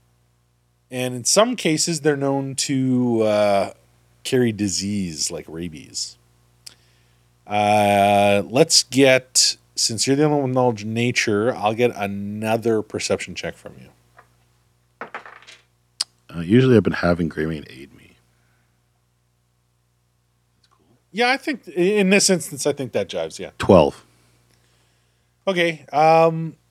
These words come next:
Speaker 1: so one thing of note about these dogs, their way they're acting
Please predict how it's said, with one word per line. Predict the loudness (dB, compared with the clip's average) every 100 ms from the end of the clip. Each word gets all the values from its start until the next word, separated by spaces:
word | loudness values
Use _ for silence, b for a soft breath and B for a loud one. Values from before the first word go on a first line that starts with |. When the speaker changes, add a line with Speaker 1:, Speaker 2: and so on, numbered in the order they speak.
| _ _ _ _ _ _ _ _
Speaker 1:
so | -4 -4 -4 -12
one | -4 0 0 -2
thing | -6 -2 -2
of | -2
note | -6 0 2 4 0 -8
about | -6 -4 -2
these | -6 -10
dogs, | 0 4 4 4 -4 -14 -16 -18 -20 _
their | -2 2 2
way | 2 2 4
they're | 6 6 6
acting | 4 2 0 -2 -4 -6